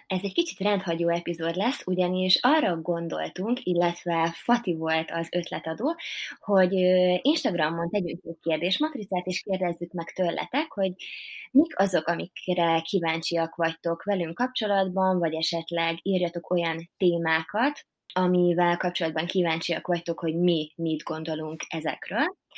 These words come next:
És hát nagyon sok kérdés jött, nem is tudunk mindegyikre egyszerre válaszolni. Így az első körbe tíz kérdést választottunk ki, és hát meglátjuk, hogy a mai epizódban mennyire lesz időnk,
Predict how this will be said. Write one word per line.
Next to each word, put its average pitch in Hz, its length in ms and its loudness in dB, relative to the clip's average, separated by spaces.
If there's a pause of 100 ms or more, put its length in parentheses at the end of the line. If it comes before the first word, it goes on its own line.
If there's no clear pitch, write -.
(380)
És 202 280 4
hát 208 200 4
nagyon 240 400 6
sok 175 400 2
kérdés 165 840 0
jött, 175 280 2
nem 240 200 4
is 233 160 2
tudunk 165 460 -2
mindegyikre 160 760 -2
egyszerre 160 480 -4
válaszolni. 185 760 -2 (460)
Így 190 180 2
az 202 120 6
első 285 320 6
körbe 175 680 2
tíz 175 240 0
kérdést 165 440 -2
választottunk 170 840 -4
ki, 247 320 0
és 196 180 -2
hát 202 140 -2
meglátjuk, 208 520 2
hogy 175 160 -2
a 175 60 0
mai 170 260 0
epizódban 165 600 -4
mennyire 160 400 -4
lesz 156 380 -6
időnk, 190 460 -2